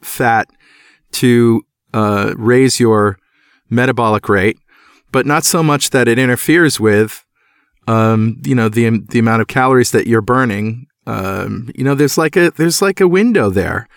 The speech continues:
And, and especially if you're eating one meal a day, that sort of keeps your insulin level lower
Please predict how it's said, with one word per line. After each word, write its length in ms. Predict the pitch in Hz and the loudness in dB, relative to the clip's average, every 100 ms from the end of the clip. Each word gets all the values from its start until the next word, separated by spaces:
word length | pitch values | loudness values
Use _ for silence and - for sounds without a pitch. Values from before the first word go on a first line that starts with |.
| _ - - - - - | _ -20 -20 -20 -20 -4
And, 180 | 135 143 | -2 0
and 160 | 139 147 | 0 0
especially 520 | 143 208 226 - 214 | 0 -2 -2 0 0
if 140 | - | 2
you're 120 | 156 | 2
eating 200 | 143 131 | 4 4
one 140 | 123 123 | 2 2
meal 160 | 123 120 | 0 0
a 40 | |
day, 180 | 175 175 | 2 2
that 180 | 131 - | 0 0
sort 220 | 143 127 | 0 2
of 260 | 113 - - _ _ _ - | 0 -4 -18 _ _ _ -8
keeps 300 | - 131 - | -6 -2 2
your 180 | 127 123 | 2 2
insulin 460 | 139 - 143 120 | 0 0 0 0
level 380 | 117 110 107 104 - | 0 2 2 2 0
lower 640 | 113 123 117 101 101 | 0 2 4 4 0